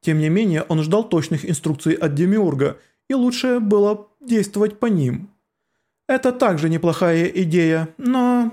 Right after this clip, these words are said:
предпочтительнее возложить на нее другую миссию. Хотя Айн Сама не выражал свою волю в становлении на позицию бога, если он того пожелает, лучше быть готовыми. Эксперимент по обожествлению его образа будет очень полезен».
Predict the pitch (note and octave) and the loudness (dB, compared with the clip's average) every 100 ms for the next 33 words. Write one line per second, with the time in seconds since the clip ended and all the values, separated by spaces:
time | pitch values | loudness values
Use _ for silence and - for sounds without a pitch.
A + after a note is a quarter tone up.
0 | - - B3 B3 A#3 - A3 A3 G#3+ G#3+ | -4 -4 -2 -2 -4 -4 -2 0 2 2
1 | G#3 G3+ G3+ F#3+ G#3 G3+ F#3+ G3 G3 A3 | 2 2 2 2 0 0 2 2 0 2
2 | A#3+ D#3+ D#3 D#3+ C#3+ E3+ D#3+ D#3+ - _ | 2 2 2 0 0 0 0 -2 -10 _
3 | _ _ E3 E3 D#3+ D#3+ E3 D#3+ F3+ E3 | _ _ -2 0 0 0 0 0 0 0
4 | E3 E3 F#3 G3+ A3+ C#4 G#3+ E3 E3 D#3+ | 0 0 0 2 2 0 0 0 2 4
5 | E3 D#3+ D#3 F3+ E3+ E3 E3 E3 D#3+ D#3+ | 2 2 0 0 0 2 2 2 0 0
6 | E3 E3 C#3+ E3+ D#3+ D#3+ F#3 C#4 D3 C#3+ | 0 0 0 0 2 2 0 2 2 0
7 | - _ _ _ _ B3+ G#3+ - F3+ - | -6 _ _ _ _ 0 0 2 0 0
8 | E3+ D#3 D#3+ D3+ D#3 D#3 G3 C4 C#4 C4+ | -2 0 0 0 0 0 2 2 0 -2
9 | C4+ A#3+ A#3+ C4+ G#3 G#3+ G3+ B3 A3 D#3 | -2 -2 0 0 2 2 2 0 2 0
10 | D3+ D3+ F#3 _ _ _ _ B3 A#3+ - | 0 -2 -6 _ _ _ _ -4 -2 -2
11 | A#3 A3+ A3+ G3+ G3 - E3 E3+ E3+ - | 0 2 0 0 -2 0 0 0 -2 0
12 | G3 F#3 F3+ F3+ F3+ F3+ - A3 C#4 B3+ | 0 2 2 2 2 0 2 0 2 0
13 | A#3+ G3 F3+ F3+ E3+ E3+ F3+ G3+ G3+ E3+ | 2 2 2 0 -2 -2 0 2 2 2
14 | C3+ C#3 | 0 -2